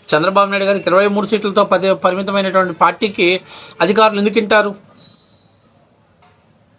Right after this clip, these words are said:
అధికారులు వినే ప్రసక్తే లేదు. ఇవన్నీ ఎక్కడో ఒక చోట చిన్న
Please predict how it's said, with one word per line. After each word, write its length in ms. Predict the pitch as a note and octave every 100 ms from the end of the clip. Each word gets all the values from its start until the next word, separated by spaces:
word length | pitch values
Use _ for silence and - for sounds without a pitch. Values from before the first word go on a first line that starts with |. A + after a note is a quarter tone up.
| -
అధికారులు 420 | B2+ D#3 E3+ D#3+
వినే 200 | D3 D3+
ప్రసక్తే 500 | D3 B2+ D#3 - D#3+
లేదు. 240 | C3 A2+ - _ _ _ _
ఇవన్నీ 320 | C#3 D3 G#3 B3
ఎక్కడో 440 | F3 - G3+ A3
ఒక 160 | G3 F3+
చోట 120 | F3
చిన్న 240 | F3 E3+